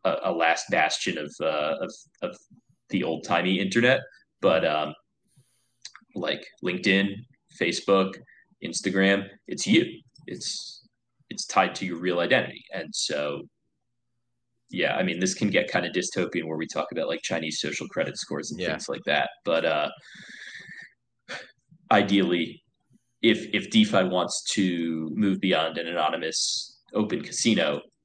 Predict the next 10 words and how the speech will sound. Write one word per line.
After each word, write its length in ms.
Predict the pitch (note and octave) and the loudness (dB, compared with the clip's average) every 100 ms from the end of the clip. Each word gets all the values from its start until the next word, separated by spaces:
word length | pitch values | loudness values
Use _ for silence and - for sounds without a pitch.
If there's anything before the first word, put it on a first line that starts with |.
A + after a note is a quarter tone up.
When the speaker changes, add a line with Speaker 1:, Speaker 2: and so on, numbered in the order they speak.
| - | -8
Speaker 1:
it, 260 | C#2 B1+ | -6 -4
it 140 | F#2+ G2+ | -4 -4
may 160 | F2 | -4
need 220 | E2 D#2 - | -4 -8 -10
to 100 | D2+ | -10
do 180 | - D2+ | -8 -8
that. 220 | - - - _ - | -6 -8 -12 _ -6
Um, 340 | E2 D2+ D2 - | -2 -2 -6 0
otherwise, 840 | - B2+ G#2 F2+ E2 F2 F2+ - - _ _ _ - | 2 4 6 8 6 4 -2 -8 -12 _ _ _ -4
um, 460 | D#2 D#2 D2+ D#2+ | -2 0 -2 -4